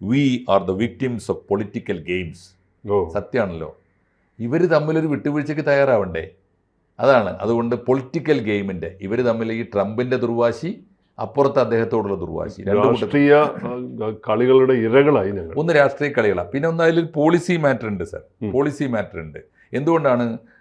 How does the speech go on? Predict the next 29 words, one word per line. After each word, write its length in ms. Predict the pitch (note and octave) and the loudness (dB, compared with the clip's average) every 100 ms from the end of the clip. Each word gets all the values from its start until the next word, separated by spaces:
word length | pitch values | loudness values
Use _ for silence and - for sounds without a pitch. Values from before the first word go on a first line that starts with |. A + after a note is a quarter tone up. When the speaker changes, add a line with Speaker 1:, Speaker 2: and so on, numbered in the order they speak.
| - | -14
Speaker 1:
ഏഹ്, 400 | G2+ G2 G#2 G#2+ | -8 -6 -6 -6
റിപ്പബ്ലിക്കൻസിന്റെ 760 | G#2 B2+ C3 C3+ C3 - B2 A2+ | -4 -2 0 0 -2 -4 -4 -2
ബജറ്റിനെ 560 | G2 G2+ G2 G2+ G2 | -2 -2 -6 -6 -6
ഡെമോക്രാറ്റ്സിന് 680 | G2 F#2+ G#2 G#2 A2 G#2 G#2 | -4 -4 -2 0 0 0 -8
പിന്തുണക്കാൻ 480 | F#2+ F#2 F#2+ F#2 F2 | -8 -6 -6 -6 -8
പറ്റാത്തത്? 520 | E2+ E2 D2+ D#2 E2 - | -6 -8 -8 -12 -16 -6
അതിലൊരു 160 | A#2 C3 | -2 -2
Speaker 2:
ഉം. 60 | |
Speaker 1:
നയപരമായ 500 | A2+ A#2 C3 C3 B2 | 0 2 2 2 0
പ്രശ്നമുണ്ട്. 560 | A#2 F#2+ - E2 D2+ - | -2 -6 -10 -12 -14 -12
Speaker 2:
ഉം. 200 | G#2+ F2 - _ _ _ - | -10 -10 -12 _ _ _ -8
Speaker 1:
ഈ 480 | A2 A2 G#2+ G2 F#2+ F#2+ G#2+ G2+ - - - G#2 | -6 -4 -4 -4 -6 -8 -12 -20 -20 -20 -12 0
ഡെമോക്രാറ്റ്സ് 580 | - E3+ F#3 F3+ E3+ - | 2 4 2 2 0 0
കുറച്ചുകൂടി 360 | C#3 A#2+ B2 G#2 | 0 0 0 0
ലെഫ്റ്റ് 360 | G2+ - B2 | 0 -2 -2
ആണ് 120 | F#2+ - - | -2 -4 -10
Speaker 2:
ഉം. 200 | A2+ F#2+ | -8 -6
Speaker 1:
സാമ്പത്തിക 460 | - A2 A#2+ B2 A2 | -4 -2 -2 -4 -4
നയത്തിൽ. 320 | F2+ D#2+ - G#2 | -4 -6 -8 -10
Speaker 2:
ഉം. 180 | F#2+ - - | -10 -10 -2
Speaker 1:
ലെഫ്റ്റിന്റെ 380 | A2 - C#3 C#3 | -2 -2 -2 0
പ്രത്യേകത 340 | A2+ G2+ G#2+ | 0 -2 -2
എന്താ? 260 | F#2+ F#2 F#2 | -2 -6 -4
അവർക്ക് 560 | G#2+ B2+ B2+ A2 E2+ - _ _ _ G#2 | -2 -2 -2 -4 -4 -10 _ _ _ -8
ഈ 300 | G#2 G#2 G2+ | -6 -6 -6
പാവപ്പെട്ടവർക്ക് 920 | - G#2+ A#2 A#2 A#2 A2 G2 G#2 G#2 | 2 4 4 2 -2 -2 -2 -6 -6
സബ്സിഡി 420 | F#2+ F#2 A2 G#2 | -4 -4 -6 -8
കൊടുക്കണം, 380 | F2 E2 D#2+ D2+ _ - | -8 -10 -14 -18 _ -14
Speaker 2:
ഉം. 140 | F#2 | -14